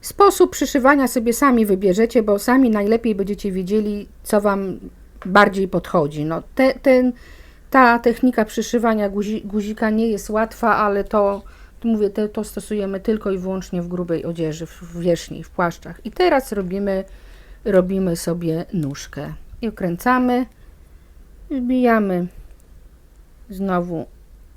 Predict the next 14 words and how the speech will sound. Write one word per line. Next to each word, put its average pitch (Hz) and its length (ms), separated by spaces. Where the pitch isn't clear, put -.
w 185 80
materiał. 226 760
O, 214 180
za 185 180
daleko 180 400
mi 185 160
poszło. 226 520
O. 196 40
Tu 190 220
mamy 196 320
taką 180 340
pętelkę, 202 640
tu 196 240
zaciskamy 196 880